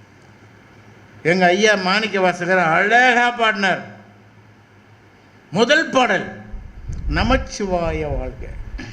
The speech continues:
நாதன் தாழ் வாழ்க, இமைப்பொழுதும் என் நெஞ்சில் நீங்காதான் தாழ் வாழ்க, கோ கழி ஆண்ட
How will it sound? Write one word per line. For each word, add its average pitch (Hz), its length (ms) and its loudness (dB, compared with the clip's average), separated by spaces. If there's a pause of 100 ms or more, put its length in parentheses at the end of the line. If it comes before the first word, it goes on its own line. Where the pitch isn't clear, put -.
(400)
நாதன் 208 920 0
தாழ் 180 360 2
வாழ்க, 135 400 -4 (640)
இமைப்பொழுதும் 202 1040 2
என் 185 220 2
நெஞ்சில் 180 560 2
நீங்காதான் 175 920 4
தாழ் 147 240 0
வாழ்க, 131 420 -8 (440)
கோ 190 760 2
கழி 190 640 0
ஆண்ட 180 680 2